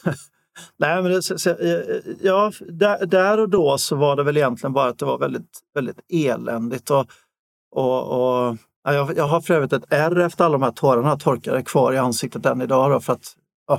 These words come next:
det är inte bra att gråta i minus tjugofem, det är liksom, det blir till is och is blir till R och R sitter kvar.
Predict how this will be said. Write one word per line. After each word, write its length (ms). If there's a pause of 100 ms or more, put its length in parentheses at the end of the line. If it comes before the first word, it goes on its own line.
(400)
det 80
är 40
inte 160
bra 240
att 60
gråta 400
i 40
minus 260
tjugofem, 400
det 60
är 40
liksom, 380 (600)
det 80
blir 200
till 160
is 500
och 180
is 520
blir 200
till 220
R 340
och 280
R 360 (540)
sitter 200
kvar. 580